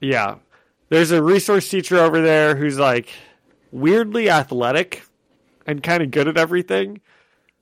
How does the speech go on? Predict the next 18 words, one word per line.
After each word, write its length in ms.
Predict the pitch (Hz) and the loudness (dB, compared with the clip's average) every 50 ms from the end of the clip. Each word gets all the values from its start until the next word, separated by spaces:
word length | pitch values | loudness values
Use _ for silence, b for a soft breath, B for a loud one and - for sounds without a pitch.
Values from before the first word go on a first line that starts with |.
| _ _ | _ _
Like, 240 | - 156 165 160 147 | 0 2 2 2 0
he's 540 | - 185 180 156 135 123 120 - - - - _ _ _ _ _ _ _ _ - | -2 -6 -4 -4 -4 -6 -8 -14 -18 -20 -20 _ _ _ _ _ _ _ _ -8
using 400 | - 175 208 226 214 202 226 185 | -4 0 0 0 0 -2 -2 -2
his 200 | 170 165 - - | -2 -2 -4 -4
powers 580 | - - 175 160 156 147 139 131 127 120 - | -6 -2 0 2 2 2 0 -2 -4 -4 -6
to 140 | - - 151 | -6 -6 -6
just 280 | 139 139 160 147 - - | -2 -2 -4 -4 -4 -6
be 140 | 170 151 139 | -6 -6 -6
slightly 680 | - - - - - 214 214 220 214 202 196 202 185 165 | -6 -8 -10 -10 -4 0 0 2 2 2 2 0 0 0
better 380 | 131 160 160 160 156 156 147 | 2 4 4 4 4 4 2
at 160 | 131 139 139 | 2 0 -2
sports 600 | - - - - - 147 143 135 131 127 - - | -6 -12 -8 -2 0 2 2 2 2 0 -2 -6
<laughs> 200 | 202 170 196 - | -8 -8 -6 -4
than 140 | - 214 214 | -2 0 0
all 440 | 226 170 170 - 214 202 185 180 185 | 0 -2 0 0 2 4 4 4 2
of 80 | 165 - | 2 2
his 280 | 202 196 170 - - - | 2 2 2 0 -6 -8
peers. 720 | - - 165 151 143 139 151 156 147 - - - - | -2 0 2 2 4 4 4 2 0 0 -4 -14 -14